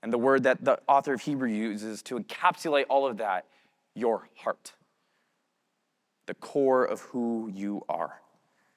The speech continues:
Your very being is being put under the microscope, and it will see every sinful stain, every wretched motive, every wretched feeling, every thought. It is subject to examination. We are in the courtroom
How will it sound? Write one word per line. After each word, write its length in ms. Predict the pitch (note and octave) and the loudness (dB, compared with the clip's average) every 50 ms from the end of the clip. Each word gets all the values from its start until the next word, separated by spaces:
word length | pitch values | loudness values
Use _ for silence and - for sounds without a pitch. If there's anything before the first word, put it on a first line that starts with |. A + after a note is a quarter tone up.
| _ _ _ _ _ _ _ _ _ | _ _ _ _ _ _ _ _ _
Your 140 | - A#2+ A2+ | -4 -2 0
very 320 | G#2+ B2 C#3+ D#3 D#3+ D3 | 4 6 6 8 8 6
being 560 | C3+ A#2+ G#2+ - D3 D#3+ E3 D3+ C3+ B2 B2 A#2+ | 4 0 -4 -4 -2 0 0 0 0 -2 -2 -4
is 180 | - - A#2+ | -4 -6 -6
being 240 | A2 A#2 C#3 C3 B2 | -4 -2 -2 -2 -4
put 400 | - - - G#3 G#3 F3 - - - - - _ _ - | -6 0 4 6 6 6 6 2 -8 -20 -20 _ _ 2
under 320 | E3+ F3+ F3+ F3 E3+ E3 | 4 4 6 6 4 4
the 80 | D3+ C#3+ | 4 4
microscope, 920 | C#3+ C#3 D3 E3 E3+ - - - - A#2 - - - G2+ G2 G#2+ - - _ - - - | 6 6 6 4 4 0 -4 -6 -4 -4 -2 0 2 2 2 0 -2 -6 _ -12 -4 0
and 140 | B2+ C#3+ | 2 4
it 100 | E3 E3 | 4 4
will 140 | E3 E3 E3 | 4 4 2
see 320 | D3+ - - G3 E3+ D3 - - | 2 2 2 2 0 2 2 4
every 420 | F3 G#3 A3 G3+ G#3 G#3+ A#3+ A#3 | 4 6 6 4 4 4 4 2
sinful 380 | - - G#3+ F#3+ E3+ - F#3 D3+ | 2 2 0 0 2 2 2 2
stain, 360 | - - C3+ A2+ F2+ D2 - - _ _ _ _ _ _ _ _ _ _ _ _ _ _ _ _ - | 2 0 0 0 -2 -4 -10 -16 _ _ _ _ _ _ _ _ _ _ _ _ _ _ _ _ 6
every 340 | E3 F#3 G3+ F#3 A3+ A#3 G#3+ | 8 8 8 10 8 8 8
wretched 320 | G3 G#3+ G3+ F3 - F#3+ D#3 | 10 8 8 8 6 2 4
motive, 480 | D#3 D#3 F3 G3+ A3 A3+ A#3+ B3 A3+ | 6 8 8 10 10 8 8 6 6
every 340 | A3 - D3+ E3+ E3+ F#3 F#3 | 4 6 6 6 8 8 8
wretched 320 | F3+ F3 E3+ - D3 C#3 | 8 8 6 6 2 -4
feeling, 400 | - - G#3+ A3 A3+ A#3 A3+ A3 G#3+ | -2 0 2 2 4 4 2 2 4
every 320 | - E3 F3 E3 G3 F#3+ | 4 6 6 6 6 4
thought. 380 | F3+ - - C#3 A#2 F#2 - - - _ _ _ _ _ _ _ - | 4 4 6 6 6 6 4 0 -8 _ _ _ _ _ _ _ 4
It 100 | E3 F3+ | 6 6
is 140 | F#3 E3 | 6 6
subject 560 | - - - A#3 A#3 E3+ D#3 D#3+ C#3+ C3+ - - _ _ _ | 6 8 10 10 10 10 8 6 4 4 0 -6 _ _ _
to 140 | - - E3+ | 0 2 2
examination. 680 | D3+ C#3 D3 C#3 C3 B2 A2 G2+ F2+ - - - C#2+ - _ _ _ _ _ _ _ _ _ _ _ _ _ _ _ _ _ _ _ _ _ - | 4 4 4 4 4 2 0 -4 -6 -8 -12 -14 -16 -20 _ _ _ _ _ _ _ _ _ _ _ _ _ _ _ _ _ _ _ _ _ 4
We 120 | D#3+ F#3+ | 8 10
are 120 | G3+ G#3 | 10 10
in 240 | G#3 G#3 G3+ F#3 E3 - | 10 8 6 4 4 2
the 160 | E3+ C#3+ E3 D#3 | 2 2 2 2
courtroom 680 | - - A3 A3+ A#3+ G3 F#3 G#3+ G#3+ G#3+ G#3 G3+ | 4 8 10 10 10 8 6 4 6 6 6 6